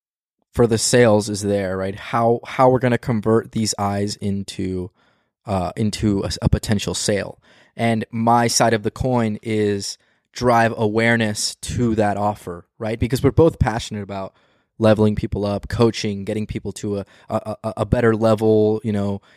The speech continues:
increase their awareness and their, their self-awareness so that they can navigate the world in a much smoother fashion. So that, that's kind of been our, our, the thing that unites us, right? And my side of the coin is I'm obsessed with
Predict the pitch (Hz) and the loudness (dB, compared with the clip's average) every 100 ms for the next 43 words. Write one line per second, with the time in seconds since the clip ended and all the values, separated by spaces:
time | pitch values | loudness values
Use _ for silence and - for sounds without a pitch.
0 | - 117 - 120 110 123 113 107 104 104 | -4 -2 2 2 2 2 4 4 4 2
1 | 104 104 104 101 98 98 98 104 - 107 | 2 0 -2 -4 -4 -4 0 0 2 0
2 | 101 107 101 98 101 98 110 104 107 107 | 2 0 0 -2 -2 -2 -2 0 0 -2
3 | 101 _ _ 120 123 127 131 120 107 107 | -6 _ _ 0 2 4 2 0 0 -2
4 | 104 - _ _ _ - 104 101 101 - | -4 -10 _ _ _ -12 -6 -4 -4 -4
5 | 113 107 101 95 92 87 - 107 _ _ | -4 -2 -4 -6 -10 -10 -14 -16 _ _
6 | _ _ - 139 - 147 - 147 131 120 | _ _ 2 2 2 0 0 0 2 2
7 | 107 _ 110 104 98 - 113 - 135 107 | 0 _ -4 -4 -4 -8 -8 -4 -2 -2
8 | 110 104 - - - - 104 110 _ _ | -4 -6 -8 -14 -14 -10 -10 -10 _ _
9 | _ _ _ _ 131 123 - 120 139 147 | _ _ _ _ -2 -2 -2 2 2 4
10 | 151 135 127 135 131 120 107 - _ _ | 4 2 2 2 2 2 -2 -6 _ _
11 | _ _ _ _ _ 131 147 135 147 135 | _ _ _ _ _ 2 2 2 2 0
12 | - 120 | 0 -2